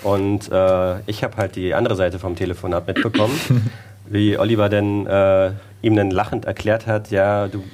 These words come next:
Speaker 1: bist bei den Filmfreunden, aber die Annon-, äh, Annonce, die wir da geschaltet haben, war halt für Moviepilot.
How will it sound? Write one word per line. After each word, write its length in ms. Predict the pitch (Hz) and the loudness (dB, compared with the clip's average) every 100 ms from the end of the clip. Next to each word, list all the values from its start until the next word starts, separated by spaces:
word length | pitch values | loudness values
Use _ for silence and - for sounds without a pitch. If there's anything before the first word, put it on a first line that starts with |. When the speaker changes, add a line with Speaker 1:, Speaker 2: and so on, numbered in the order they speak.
| 104 - | -18 -8
Speaker 1:
bist 520 | 104 - - - - | -8 -6 -14 -18 -6
bei 120 | 101 95 | -2 0
den 160 | 92 | -2
Filmfreunden, 600 | - 117 - 101 95 95 | -4 -6 -4 -4 -2 0
aber 140 | 95 92 | 0 0
die 120 | 92 | 0
Annon-, 280 | 92 98 101 | 0 -2 -4
äh, 40 | 101 | -2
Annonce, 480 | 95 92 95 95 98 | 0 0 -2 -4 -8
die 100 | 92 | -6
wir 80 | 95 | -2
da 160 | 92 90 | 0 0
geschaltet 480 | 98 - 95 87 | -4 -2 -4 -2
haben, 180 | 95 87 | -4 -2
war 120 | 92 | -2
halt 100 | 87 | -2
für 80 | - | -4
Moviepilot. 720 | 95 123 101 90 90 104 - | -2 -2 -4 -6 -4 -4 -6